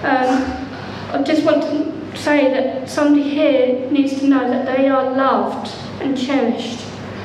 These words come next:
They are the daughter or the, or son of, of a king, and they, they just need to call upon, um, their Father God for any situation that they're in, any help that they need,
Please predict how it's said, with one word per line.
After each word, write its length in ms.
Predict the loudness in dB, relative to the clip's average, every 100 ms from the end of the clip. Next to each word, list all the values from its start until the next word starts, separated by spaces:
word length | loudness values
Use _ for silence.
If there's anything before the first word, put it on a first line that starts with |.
| -12 -10 -12 -2
They 260 | 2 2
are 460 | 2 2 2 -2 -6 -8 -10 -8 -8 -8 -10 -12 -12 -2
the 120 | 0
daughter 460 | 4 4 2 0 0
or 240 | 2 0
the, 300 | 2 2 2
or 100 | 0
son 360 | 0 2 4 4
of, 260 | 2 0
of 220 | 0 2
a 40 | 0
king, 540 | 0 0 2 -2 -4 -8 -10 -10 -10 -8
and 200 | -4 2
they, 440 | 4 4 4 -2 -6 -2
they 180 | 2 2
just 220 | 0 2
need 200 | 2 2
to 200 | 0 0
call 260 | 0 4 4
upon, 760 | 2 2 2 4 0 -2 -4 -8 -12 -12 -12 -12 -4
um, 440 | 0 2 2 0
their 220 | 0 0 2
Father 400 | 2 2 2 2
God 300 | 2 2 0
for 60 | -2
any 640 | -2 0 2 4 2 0
situation 720 | -6 -6 -4 0 2 2 0 0
that 120 | 0
they're 160 | 0 0
in, 240 | 0 0
any 300 | -2 0 0
help 480 | 2 2 2 0 -2
that 140 | -4
they 140 | -2 0
need, 420 | 0 0 -2